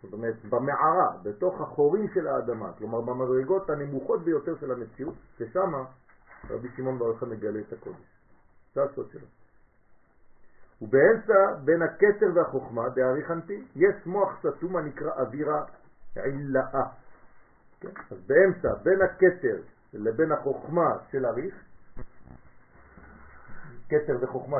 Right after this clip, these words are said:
של אריך, יש עוד מדרגה שנקרא מוח סתום, שנקרא אוויר עליון. כן? אוויר זה אור עם י' בפנים. עוד מעט נראה את זה בזוהר גם,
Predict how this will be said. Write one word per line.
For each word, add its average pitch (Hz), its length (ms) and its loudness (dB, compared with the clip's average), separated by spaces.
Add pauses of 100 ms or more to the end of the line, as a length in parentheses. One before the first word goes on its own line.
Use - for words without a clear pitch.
של 156 160 0
אריך, 139 260 0 (480)
יש 139 160 -4 (100)
עוד 160 240 4
מדרגה 156 380 2 (100)
שנקרא 151 320 -4
מוח 160 500 2 (600)
סתום, 202 460 -4
שנקרא 151 360 -4 (160)
אוויר 202 560 -4 (420)
עליון. 127 560 4 (1300)
כן? 110 200 -6 (580)
אוויר 135 440 -2
זה 127 100 2 (220)
אור 220 400 6 (680)
עם 139 160 -6
י' 160 160 4
בפנים. 117 380 -4 (1300)
עוד 131 120 -4
מעט 139 200 0
נראה 127 180 0
את 120 80 0
זה 120 80 0
בזוהר 101 380 -2
גם, - 140 -10